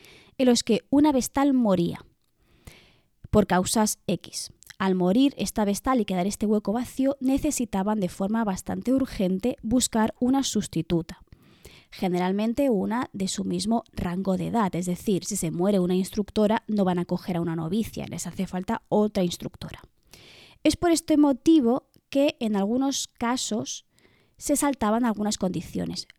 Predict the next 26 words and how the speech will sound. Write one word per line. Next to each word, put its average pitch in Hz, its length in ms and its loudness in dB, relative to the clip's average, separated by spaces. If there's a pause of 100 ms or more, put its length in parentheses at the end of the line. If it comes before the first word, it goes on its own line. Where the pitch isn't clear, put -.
(120)
Por 359 140 4
ejemplo, 165 540 0 (100)
se - 180 -2
llegaron 302 320 2
a - 20 2
aceptar 269 460 -4
a 285 60 2
mujeres 247 500 -2
que 202 180 -4
ya 208 100 2
habían 240 360 0
sido 208 420 0
madres, 202 640 -2
por 180 140 -4
ejemplo, 175 560 -4
o 202 100 0
ya 190 120 0
habían 233 260 0
sido, - 380 -4 (120)
habían 208 320 -2
estado 214 300 0
casadas. 196 680 -4 (720)
Por 202 120 2
tanto, 214 320 4
no 185 160 0
cumplían 233 720 2